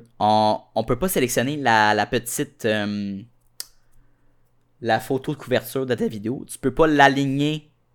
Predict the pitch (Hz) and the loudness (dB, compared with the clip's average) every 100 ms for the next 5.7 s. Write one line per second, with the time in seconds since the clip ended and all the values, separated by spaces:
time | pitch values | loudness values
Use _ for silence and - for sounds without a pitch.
0 | _ _ _ _ _ _ _ - 123 123 | _ _ _ _ _ _ _ -2 0 0
1 | 123 117 131 139 - _ _ _ _ _ | 2 2 2 0 -6 _ _ _ _ _
2 | _ - 104 104 101 98 104 156 143 120 | _ -2 0 2 2 -2 0 0 2 -4
3 | - 131 190 - 107 110 - _ _ _ | -2 -6 -6 -8 -8 -8 -14 _ _ _
4 | _ _ _ _ _ _ 104 - - - | _ _ _ _ _ _ -10 -10 -10 -8
5 | 147 - 101 - 95 - - | -8 -6 -6 -6 -8 -10 -20